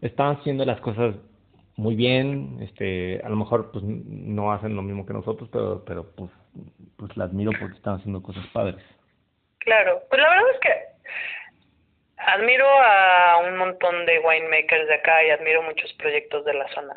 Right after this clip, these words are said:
Speaker 2: pero sí me viene uno que, que soy muy cercana y que los admiro realmente. Me gusta mucho por dónde van, Viñedo de los Arcángeles.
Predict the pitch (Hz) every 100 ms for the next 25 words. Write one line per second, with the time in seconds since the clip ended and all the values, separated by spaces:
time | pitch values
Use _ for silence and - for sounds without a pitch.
0 | - 156 151 151 175 175 170 165 160 156
1 | 156 151 - 143 139 - - - _ _
2 | _ _ _ - 175 170 - 202 208 208
3 | 214 208 165 196 196 202 196 180 185 180
4 | 170 170 156 156 151 156 170 170 165 160
5 | 160 156 156 156 156 160 170 165 180 175
6 | - 170 165 165 - - - - 165 165
7 | 165 160 165 220 - - - - - 185
8 | 180 180 175 170 160 160 160 156 139 139
9 | -